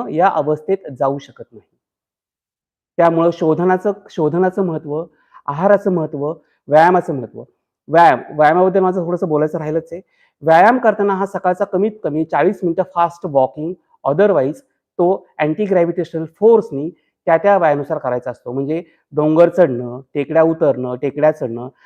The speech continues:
या सगळ्या गोष्टींमुळे तुमचा शुगर लेव्हल बॉडीची अगदी नियंत्रित राहू शकते. एकदम कुठलाही व्यायाम करण्याच्या ऐवजी तुम्ही स्प्लिट अप करून व्यायाम करायचा. म्हणजे साधं सोपं,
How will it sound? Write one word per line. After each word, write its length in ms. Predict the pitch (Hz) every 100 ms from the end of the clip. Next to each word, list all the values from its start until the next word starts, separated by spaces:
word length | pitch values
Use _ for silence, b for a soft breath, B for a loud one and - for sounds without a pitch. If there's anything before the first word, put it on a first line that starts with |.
| _ -
या 120 | -
सगळ्या 480 | 165 127 - 196 220
गोष्टींमुळे 580 | 196 - 156 131 127
तुमचा 500 | 135 151 147 147 170 170
शुगर 400 | 196 185 202 202 _ _
लेव्हल 380 | 139 135 127 139
बॉडीची 420 | 139 135 135 160
अगदी 300 | 147 131 160
नियंत्रित 380 | 156 131 123 135
राहू 160 | 120 127
शकते. 320 | - _ _ _ _ _ _ _ _ _ _ _ _ _ _ _ _ _ _
एकदम 340 | 185 160 240 262
कुठलाही 300 | 247 226 214
व्यायाम 200 | 190 180
करण्याच्या 360 | 156 139 139
ऐवजी 220 | 123 123 180
तुम्ही 180 | 185
स्प्लिट 380 | 208 _ 202 208
अप 60 | 254 -
करून 140 | 180
व्यायाम 220 | 147 120
करायचा. 360 | 113 107 104 _ _ _ _ _ _ _ _ _ _ _ _ _ -
म्हणजे 160 | 165 196
साधं 280 | 196 185
सोपं, 300 | 233 147 -